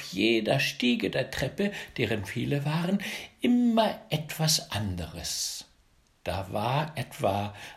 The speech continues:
ein Besen und eine Schippe, die sich miteinander schlugen, dann ein Affe mit einer großen Wunde am Kopf und dergleichen mehr. Die Leberwurst war ganz erschrocken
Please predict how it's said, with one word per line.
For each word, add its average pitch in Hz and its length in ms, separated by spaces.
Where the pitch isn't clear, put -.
ein 101 340
Besen 117 960
und 117 320
eine 107 220
Schippe, - 580
die 160 100
sich 147 260
miteinander 135 760
schlugen, 202 800
dann 165 240
ein 147 340
Affe - 480
mit - 200
einer 170 220
großen 185 680
Wunde 294 400
am 156 220
Kopf - 460
und 151 180
dergleichen 123 580
mehr. 143 360
Die 101 100
Leberwurst 92 800
war 80 100
ganz 87 280
erschrocken - 640